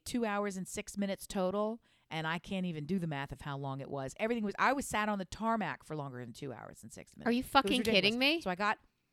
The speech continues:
Speaker 1: no, both flights. I had a connecting flight, which already you're set up for disaster if you've got a connecting flight. Both flights had issues and delays, and the second flight had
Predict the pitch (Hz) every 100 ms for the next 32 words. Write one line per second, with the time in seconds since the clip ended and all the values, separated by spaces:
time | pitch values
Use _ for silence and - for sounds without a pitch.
0 | _ - 330 320 302 262 254 254 330 -
1 | - 240 190 160 180 190 185 - 180 190
2 | 233 196 170 156 147 170 - 185 190 202
3 | 185 156 - 160 - 156 147 156 156 -
4 | 139 143 139 135 139 - 147 - 135 -
5 | 120 143 - _ _ - _ _ _ _
6 | _ 247 285 330 - 196 175 - - 180
7 | - 202 - 175 170 165 170 160 160 165
8 | 165 285 339 262 - 165 165 - 165 160